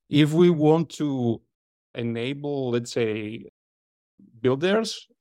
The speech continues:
we need to build also tooling, like, for engineers to go and build on top of that data. So, and I think, like, we will see more and more of that happening, like,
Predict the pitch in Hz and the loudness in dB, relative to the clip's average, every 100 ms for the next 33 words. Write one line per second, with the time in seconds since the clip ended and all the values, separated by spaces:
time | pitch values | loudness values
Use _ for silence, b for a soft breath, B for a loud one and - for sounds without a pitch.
0 | _ _ _ - 127 131 147 156 - 139 | _ _ _ -8 -4 -2 -2 -4 -8 -8
1 | 123 131 127 123 - 117 120 120 120 110 | -4 -4 -2 -4 -6 -6 -4 -2 -2 -4
2 | - 117 113 107 110 110 117 120 - 123 | -4 -4 -4 -6 -8 -8 -10 -14 -18 -4
3 | 117 113 117 110 113 - 123 - 67 - | -2 -2 -4 -8 -10 -8 -6 -6 -6 -10
4 | _ _ _ _ _ - 117 117 110 117 | _ _ _ _ _ -4 0 2 2 0
5 | 107 - - _ _ _ _ _ _ _ | -4 -6 -10 _ _ _ _ _ _ _
6 | _ _ _ - - 190 180 190 196 294 | _ _ _ -2 2 4 4 4 4 4
7 | 208 214 196 190 175 165 - 233 190 214 | 0 0 2 2 4 2 0 0 2 2
8 | 175 147 180 185 160 127 147 143 143 135 | 0 -2 -2 -2 -4 -2 -4 -2 -6 -4
9 | 123 120 | -4 -6